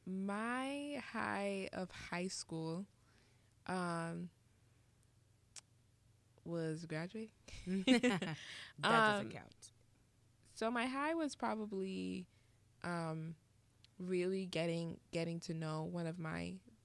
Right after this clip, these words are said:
Speaker 1: best, um, friends, Dominique. Um, so I met her in middle school, but it wasn't until high school where we really, like, connected and all of that.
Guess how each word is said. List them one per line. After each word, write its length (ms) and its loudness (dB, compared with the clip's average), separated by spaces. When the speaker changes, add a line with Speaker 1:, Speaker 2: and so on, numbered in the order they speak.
Speaker 1:
best, 440 -6
um, 220 -4
friends, 540 -4
Dominique. 600 -2
Um, 400 -2
so 680 -2
I 100 0
met 220 -2
her 80 0
in 160 -2
middle 200 0
school, 320 -2
but 140 -2
it 100 0
wasn't 300 -2
until 240 -4
high 180 -4
school 300 -6
where 160 -2
we 140 -4
really, 380 -4
like, 320 -6
connected 640 0
and 140 -2
all 160 0
of 160 -4
that. 380 -2